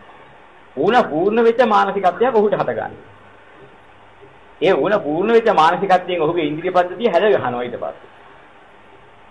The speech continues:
අන්නේ බඳු ම-, ම-, හැද ගැහිච්ච ඉන්ද්‍රිය පද්ධතිය අසහනකාරීත්වයෙන් පෙළෙන ස්වභාවයක් කරන ඒක නැති වෙලා යනවා. ඒ වෙලාවට දකිනවා පෙර මේ අසහනකාරීත්වය නිසා මට මේ රාගයන් කොච්චර එපා කියලා හිතුණාත් ඒක විඳින්නේ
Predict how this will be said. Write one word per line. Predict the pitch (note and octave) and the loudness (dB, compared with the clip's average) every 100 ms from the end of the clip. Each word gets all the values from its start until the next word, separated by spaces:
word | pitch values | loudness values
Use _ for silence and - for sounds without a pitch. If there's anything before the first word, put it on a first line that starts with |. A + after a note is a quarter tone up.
| - | -6
අන්නේ | C3+ F#3+ B3 | -2 0 2
බඳු | B3+ A#3 | 2 2
ම-, | G3+ F3+ | 2 2
ම-, | F3+ F3 D#3+ | 2 2 2
හැද | D#3+ F#3+ | 0 0
ගැහිච්ච | F3+ F#3 F3+ | 2 0 0
ඉන්ද්‍රිය | C#3 D3+ D#3+ | -6 -6 0
පද්ධතිය | E3 E3+ F#3 A#3+ C#4 - - - | 0 0 -6 -6 -8 -12 -20 -8
අසහනකාරීත්වයෙන් | B2+ C3 F#3 F#3+ F#3+ F#3+ F#3+ - G3 F#3+ | -4 0 0 2 4 4 4 -2 -2 0
පෙළෙන | D3 D3 E3+ | 0 -2 -2
ස්වභාවයක් | E3+ F3+ E3+ F3+ F3 | -2 0 2 4 2
කරන | F3+ G3 | 0 -4
ඒක | A3+ G3 | -2 -2
නැති | D#3 C3 | -2 -4
වෙලා | A2+ - | -8 -8
යනවා. | - - - - - - - - - - - - - | -12 -20 -20 -20 -20 -20 -20 -20 -20 -20 -20 -14 -2
ඒ | F3+ | 2
වෙලාවට | A#3 G#3 F3 | 6 6 4
දකිනවා | E3 D#3+ D3+ D3 - - - - | 2 2 -2 -4 -8 -20 -20 -2
පෙර | C#3 F3+ | 4 4
මේ | G#3+ A#3 | 4 2
අසහනකාරීත්වය | C#3+ E3 F#3+ G3+ G3+ G3+ G3+ - | 0 0 0 2 2 2 0 -2
නිසා | G3+ F#3 G#3+ A3+ | -4 -2 -2 0
මට | G3+ G3+ | 0 -2
මේ | G#3+ | 0
රාගයන් | D#3+ D3+ F3 G#3 | 2 2 2 -2
කොච්චර | G#3 D#3 D#3+ G3+ | -2 -4 0 0
එපා | E3 F3 | 2 2
කියලා | F3 F#3+ | 2 0
හිතුණාත් | G3 G#3+ A3+ | 0 0 0
ඒක | G3 | 0
විඳින්නේ | F3+ F3+ F3 C#3 | 0 -2 -6 -6